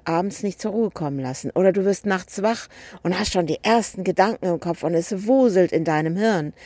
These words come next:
All das bringt dich ab von deinem Weg, von deinen Träumen, deinen Visionen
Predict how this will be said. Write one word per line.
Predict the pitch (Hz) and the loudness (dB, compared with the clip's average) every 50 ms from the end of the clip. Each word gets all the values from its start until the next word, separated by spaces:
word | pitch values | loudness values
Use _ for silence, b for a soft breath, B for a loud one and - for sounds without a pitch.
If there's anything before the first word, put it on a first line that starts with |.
| B B B B B B B B _ _ _ _ - | B B B B B B B B _ _ _ _ 2
All | - 233 262 269 | 4 6 6 6
das | - - 233 226 233 - - | 4 4 2 2 2 0 -4
bringt | - - 196 - 214 220 226 208 - - | -10 -8 -4 0 0 0 0 -2 -2 -2
dich | 196 185 - - _ | -2 -2 -4 -4 _
ab | - 196 214 - - | 2 2 2 0 -4
von | - - - 175 170 170 170 160 - - | -10 -6 -4 -2 -2 -2 -4 -6 -6 -4
deinem | 156 151 156 160 165 170 170 160 - | -2 -2 0 0 0 -2 -2 0 4
Weg, | 185 202 208 190 156 143 - - - | 6 8 8 8 6 2 -2 -8 -14
von | - - 156 151 151 147 - | -14 -10 -8 -6 -6 -6 -4
deinen | - 143 147 156 160 160 160 - | -2 -2 -2 0 -2 -4 -4 -8
Träumen, | - - - 147 151 151 160 170 180 185 180 | -10 -4 -2 0 2 2 2 0 0 -2 -2
deinen | 170 156 147 151 160 160 160 160 | 0 0 0 2 2 0 0 0
Visionen | 175 170 160 156 156 156 151 147 143 135 131 | 0 0 2 2 2 2 2 2 0 -2 -4